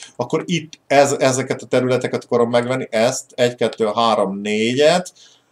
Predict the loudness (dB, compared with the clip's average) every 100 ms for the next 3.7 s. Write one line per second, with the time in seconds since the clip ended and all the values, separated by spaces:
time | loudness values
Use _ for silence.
0 | _ -2 2 6 8 10 12 10 8 4
1 | 2 0 0 2 4 4 2 0 -2 -2
2 | -6 -14 -8 -2 -2 -2 -4 2 2 4
3 | 4 2 0 0 2 2 0